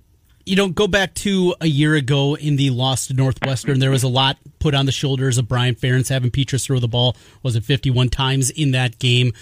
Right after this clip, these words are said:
Same thing here. Petras, seventeen to thirty-two. They're ba-, down late, couple of those interceptions late,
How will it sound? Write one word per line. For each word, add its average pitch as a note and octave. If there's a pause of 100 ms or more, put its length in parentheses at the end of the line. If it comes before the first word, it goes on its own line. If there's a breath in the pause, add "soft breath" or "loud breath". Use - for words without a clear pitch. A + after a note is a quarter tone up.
(280 loud breath)
Same G#3
thing A3
here. D#3+
Petras, E3+ (120)
seventeen F3+
to D#3
thirty-two. E3+ (260 loud breath)
They're C4
ba-, E3+
down D#3
late, C#3+
couple F3
of C#3+
those C#3
interceptions C3+
late, C3+